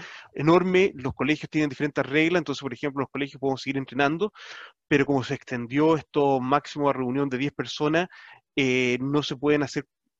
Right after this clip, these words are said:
partidos con otros colegios. Así que básicamente ya todo el, todo el rugby colegial y de clubes, eh, se acabó y estamos solamente con el rugby Mitre Ten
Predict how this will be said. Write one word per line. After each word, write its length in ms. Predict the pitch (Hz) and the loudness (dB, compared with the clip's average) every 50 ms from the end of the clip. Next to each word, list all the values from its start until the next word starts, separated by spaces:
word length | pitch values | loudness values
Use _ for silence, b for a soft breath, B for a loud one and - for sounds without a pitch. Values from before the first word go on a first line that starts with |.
| _ _ _ | _ _ _
partidos 440 | - 131 - - - 165 170 175 - | -6 -6 -4 -4 0 2 2 2 2
con 120 | - 147 143 | 0 -2 -2
otros 180 | 143 - - | -2 -4 -6
colegios. 400 | - 156 151 131 - - - - - _ _ _ _ b b b b b | -2 0 0 0 -2 -6 -14 -18 -20 _ _ _ _ b b b b b
Así 260 | - 123 - - 151 | -12 -12 -8 -8 -6
que 200 | 131 - 139 139 | -2 0 0 0
básicamente 720 | 123 120 147 139 - - 156 139 143 147 147 - 147 139 | 2 2 0 -2 -2 -4 -4 -2 0 0 0 -2 -2 0
ya 180 | 135 143 139 131 | 2 2 0 0
todo 400 | - - 143 143 147 143 143 143 | 0 -2 0 0 2 4 4 2
el, 180 | 139 135 131 - | 2 0 -4 -4
todo 140 | - 147 147 | -2 -2 0
el 100 | 143 127 | 0 0
rugby 340 | - 139 143 139 135 135 123 | -2 -2 -2 -2 -4 -8 -6
colegial 600 | - 123 120 113 - - 147 147 147 147 147 147 | -6 -6 -6 -6 -2 0 2 4 4 2 0 -2
y 220 | - 135 127 127 | -6 -6 -6 -4
de 280 | 123 123 120 117 113 - | -2 -2 -2 -2 -4 -6
clubes, 400 | - 143 139 147 160 170 180 165 b b b b b b b _ _ - - - | -4 -2 -2 0 0 -2 -4 -6 b b b b b b b _ _ -8 -4 -2
eh, 260 | 135 123 123 120 113 | -2 -2 -2 -4 -4
se 140 | - - 127 | -4 -6 -4
acabó 440 | 113 117 117 127 147 165 180 180 | -2 0 2 2 4 2 2 2
y 60 | - 131 | -2 -6
estamos 320 | - - 139 131 127 - | -4 -4 -4 -4 -4 -4
solamente 300 | - 135 139 135 - 139 | -4 -2 -2 -4 -4 -4
con 120 | 135 127 | -4 -4
el 140 | 127 123 117 | -4 -4 -2
rugby 320 | 107 131 131 123 123 123 123 | -2 -4 -4 -4 -4 -4 -4
Mitre 240 | 131 123 - 123 | -4 -4 -6 -4
Ten 260 | - 131 135 151 170 | 0 0 0 0 -2